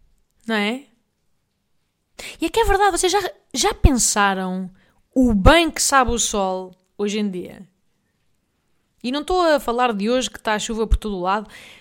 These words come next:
mas não, agora saímos à rua, não é? E é um momento. A ca-, o sol bater na cara é um momento. Será que é por ser ilegal? Hum? Mais vos digo,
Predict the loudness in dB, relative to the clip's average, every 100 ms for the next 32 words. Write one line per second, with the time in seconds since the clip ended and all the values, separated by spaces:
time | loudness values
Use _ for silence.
0 | _ -2 0 0 0 0 0 -2 -2 -2
1 | -2 0 0 0 -2 -6 -10 -12 -4 -2
2 | 0 0 -2 -2 2 2 4 6 6 4
3 | 2 0 -2 -4 -10 _ _ _ _ -16
4 | -10 -8 -8 -12 -20 -14 -12 -8 0 4
5 | 6 6 4 2 0 0 -2 -2 -2 -2
6 | -2 0 0 0 2 2 0 -2 -8 -10
7 | -10 -12 -20 _ _ _ _ _ _ _
8 | _ _ _ _ _ _ _ _ _ -10
9 | -8 -6 -6 -4 -4 -4 -6 -10 -14 -18
10 | -20 _ _ _ _ _ _ _ _ -6
11 | -6 -10 _ _ _ _ _ _ _ _
12 | _ _ -6 0 2 0 -2 -6 -4 -2
13 | -2 -4 -6